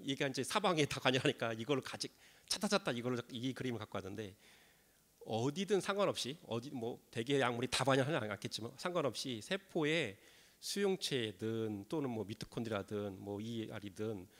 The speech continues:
또는 핵내 뭐 디엔에이든 어디든지 상관없이 계속 케미칼이 세포의 그런 컴포넌트에 자극을 줘가서 결국은 세포가 못 견뎌서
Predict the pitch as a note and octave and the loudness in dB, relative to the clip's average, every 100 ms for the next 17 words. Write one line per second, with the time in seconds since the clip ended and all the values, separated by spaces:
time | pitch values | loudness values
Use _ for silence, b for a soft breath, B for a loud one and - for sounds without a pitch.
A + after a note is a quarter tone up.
0 | B B F3 D#3 C3+ A3+ A3+ G3+ D3 A#2+ | B B 0 0 0 -2 0 2 2 0
1 | G#2+ G#2 - C3 A#2+ G2 F2+ - b b | -2 -4 -4 -4 -4 -6 -12 -16 b b
2 | b - F#3 G3 G3+ G3 F3 - F#3+ F#3 | b 2 4 4 2 0 -2 -2 2 4
3 | D3+ F#3+ G#3 - C3+ F3+ F3 F#3+ - G#3 | 4 0 0 0 2 4 4 2 0 -2
4 | G3 D3+ D#3 F3 F#3+ - E3 C#3+ C#3+ D#3+ | 0 0 0 -2 -4 0 2 4 4 4
5 | F3+ B B B - A#2+ A#2+ - F#3+ F#3 | 0 B B B -6 -2 0 0 2 2
6 | - A#2+ - A#2+ D#3 C#3 A#2+ G#2+ A#2 - | 2 2 4 4 4 6 6 4 0 0
7 | A2+ B2+ B2 F3+ - B2+ A2 - C3 A2+ | 0 2 0 -2 -4 -2 -2 2 2 4
8 | D#3 | 0